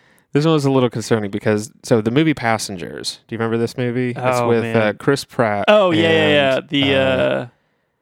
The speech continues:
Speaker 2: who
Speaker 1: uh,
Speaker 2: directed
Speaker 1: Jess-,
Speaker 2: that?
Speaker 1: or
Speaker 2: What's his name?
Speaker 1: I don't know who,
Speaker 2: We
Speaker 1: I
Speaker 2: even
Speaker 1: don't
Speaker 2: said
Speaker 1: know
Speaker 2: that
Speaker 1: who
Speaker 2: was one of
Speaker 1: directed it.
Speaker 2: the, didn't we talk about that it was one of the good movies of the twenty tens?
Speaker 1: No.
Speaker 2: Was
Speaker 1: This
Speaker 2: it
Speaker 1: isn't this
Speaker 2: Passenger?
Speaker 1: movie.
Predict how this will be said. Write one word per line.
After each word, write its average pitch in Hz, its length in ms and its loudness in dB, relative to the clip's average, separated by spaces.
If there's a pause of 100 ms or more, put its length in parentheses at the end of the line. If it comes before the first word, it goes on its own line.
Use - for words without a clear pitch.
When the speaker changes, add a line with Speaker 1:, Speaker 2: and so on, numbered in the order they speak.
(380)
Speaker 2:
who 208 60 0
Speaker 1:
uh, - 40 -2
Speaker 2:
directed 233 340 2
Speaker 1:
Jess-, 240 160 0
Speaker 2:
that? - 260 -16
Speaker 1:
or 98 320 -4 (440)
Speaker 2:
What's 185 140 -4
his 147 140 -2
name? 110 340 -10
Speaker 1:
I 107 160 -4
don't 98 120 -8
know 92 80 -12
who, 92 120 -10
Speaker 2:
We 208 180 2
Speaker 1:
I - 20 0
Speaker 2:
even 202 120 0
Speaker 1:
don't 196 80 -2
Speaker 2:
said 180 60 0
Speaker 1:
know 185 60 -4
Speaker 2:
that 170 60 4
Speaker 1:
who 170 60 4
Speaker 2:
was 156 100 0
one 151 140 2
of 147 60 0
Speaker 1:
directed 143 380 2
it. - 20 -16
Speaker 2:
the, - 60 -18
didn't 165 180 -4
we 220 80 0
talk 190 180 0
about 185 180 0
that 151 120 2
it - 40 0
was 127 220 -6
one 143 140 -2
of 139 60 -8
the 131 140 -2 (280)
good 143 140 0
movies 135 280 -2
of 117 120 -8
the 131 320 -2
twenty 139 260 -4
tens? 139 400 -8 (260)
Speaker 1:
No. 90 440 -6 (540)
Speaker 2:
Was 196 220 -2
Speaker 1:
This - 20 -2
Speaker 2:
it - 40 2
Speaker 1:
isn't 214 140 0
this - 80 -6 (120)
Speaker 2:
Passenger? 98 100 -8 (100)
Speaker 1:
movie. 95 140 -8